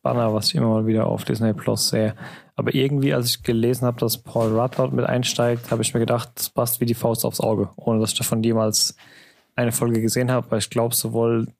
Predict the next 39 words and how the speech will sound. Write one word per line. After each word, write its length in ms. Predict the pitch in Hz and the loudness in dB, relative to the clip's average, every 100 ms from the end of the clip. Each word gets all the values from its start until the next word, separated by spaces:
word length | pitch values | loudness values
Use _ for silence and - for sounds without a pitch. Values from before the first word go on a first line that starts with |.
| - - - | -14 -6 -2
dem 200 | 117 113 | 0 0
sein 360 | 117 113 110 | 0 2 2
Gesicht 420 | 110 110 131 - 131 | 0 0 0 0 -2
als 180 | 117 | 0
auch 220 | 123 113 117 | 0 0 0
einfach 320 | 117 - 104 | -2 -2 -6
die, 140 | - | -2
seine 240 | 113 110 110 - | 0 0 0 -2
Art, 360 | 120 127 - - - - | -2 -2 -6 -14 -16 -4
und 80 | 104 | -2
ich 60 | |
denke 160 | 120 110 | 0 0
jetzt 100 | - | -2
nicht 120 | 120 | -2
nur 80 | 120 | 0
an 80 | 113 | 0
Ant-Man, 440 | 113 120 - 120 | 0 -2 0 0
sondern 260 | 113 107 107 | 2 2 0
er 20 | - | 0
hat 60 | |
auch 40 | 107 | 0
bei 120 | 107 | -2
vielen 260 | - - 110 | -2 -2 0
anderen 500 | 110 120 120 - - | 2 2 2 0 -4
Filmen 320 | - 120 120 | -4 0 2
und 100 | 113 | 0
Serien 280 | 110 113 117 | 0 0 2
mitgespielt 560 | 120 120 - - 123 123 | 0 0 -4 -2 -2 -2
bisher. 400 | - 120 120 120 - - - - _ _ | -2 0 -2 -2 -10 -14 -14 -16 _ _
Ähm, 760 | 113 120 117 117 113 113 110 - _ _ _ | -2 0 2 2 4 4 4 2 _ _ _
keine 200 | 127 143 | -2 0
Ahnung, 180 | 147 120 | 0 0
ich 60 | |
finde, 140 | - 113 | 0 -2
das 80 | - | -2
passt 240 | 120 - | -2 0
einfach 260 | 117 - - | -2 -4 -2
gut 180 | 113 110 | -2 2
rein. 300 | 107 104 | 2 0